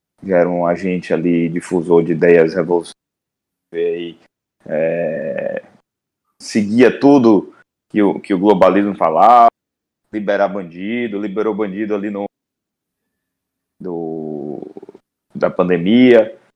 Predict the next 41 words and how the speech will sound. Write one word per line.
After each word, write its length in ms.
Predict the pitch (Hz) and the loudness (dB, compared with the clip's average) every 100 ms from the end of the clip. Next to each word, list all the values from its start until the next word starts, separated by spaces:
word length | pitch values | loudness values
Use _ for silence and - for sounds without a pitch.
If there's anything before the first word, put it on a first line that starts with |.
| _ _ _ _ - | _ _ _ _ -2
do, 300 | 98 104 - | 0 0 -2
aquele, 280 | - 104 98 | -4 -2 0
aquele 340 | 69 95 110 | 0 0 -2
episódio 420 | 90 98 101 101 | -2 0 2 2
dos 220 | 90 87 - | 0 -6 0
tablets. 680 | 90 101 107 90 - - _ _ _ | 2 4 4 0 -4 -12 _ _ _
Eu 80 | 104 | -2
acho 140 | - - | 0 -2
que 60 | |
muito 320 | 120 147 165 | -6 -6 -6
do 120 | - 135 | -10 -8
que 100 | 139 | -6
a 60 | |
gente 140 | 120 104 | -6 -4
tá 180 | 113 | -2
sofrendo 600 | 107 113 101 110 107 98 | 0 -2 -4 -4 -4 -2
hoje, 480 | 92 98 101 87 78 - _ _ _ | 0 2 2 0 -10 -14 _ _ _
é, 320 | 87 85 82 87 | -8 -4 -4 -4
de 120 | 95 | -6
gestores 880 | 107 98 - 101 98 95 85 - _ | -4 -4 -4 -2 0 0 -4 -10 _
tiranetes, 880 | - 104 90 90 92 135 117 - - _ _ _ _ _ - | -6 -2 0 0 2 2 0 -8 -18 _ _ _ _ _ 0
ele 200 | 123 123 | 4 4
é 40 | |
o 60 | 101 | 2
culpado. 500 | 92 90 82 147 - _ _ _ _ _ | 0 2 2 2 -10 _ _ _ _ _
Pra 100 | - | -18
mim, 140 | 90 117 | -12 -10
ele 160 | 165 | -4
é, 260 | 127 92 73 | -2 -2 -4
ele 100 | 110 | -2
é 40 | |
o 60 | 95 | -2
grande 240 | 98 98 | -4 -6
culpado, 420 | 90 92 - 98 104 | -6 -6 0 0 -2
porque 160 | - | -8
ele 100 | 107 | -8
deixou 580 | 113 120 117 - 139 160 | -2 -2 -2 -2 2 2
che-, 180 | 156 127 | 0 0
a, 180 | 123 - | 0 0
chegar 540 | - - 120 101 110 104 | -6 -2 0 4 4 4
esse, 240 | 98 - | -2 -16